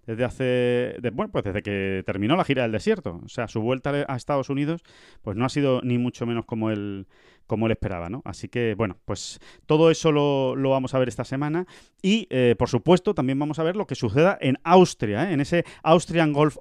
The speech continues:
Open preparado a toda velocidad y bajo hielo, porque, eh, ha sido, pues,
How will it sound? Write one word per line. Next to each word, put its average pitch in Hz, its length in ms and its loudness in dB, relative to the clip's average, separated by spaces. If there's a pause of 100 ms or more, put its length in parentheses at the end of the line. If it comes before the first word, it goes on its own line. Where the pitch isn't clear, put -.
Open 190 380 -2
preparado 151 580 0
a 135 140 -2
toda 190 280 4
velocidad 185 560 0
y 143 140 -2
bajo 117 280 0
hielo, 143 340 0
porque, 110 440 -4 (320)
eh, 113 760 -2
ha 127 100 -6
sido, 160 800 2
pues, - 420 -4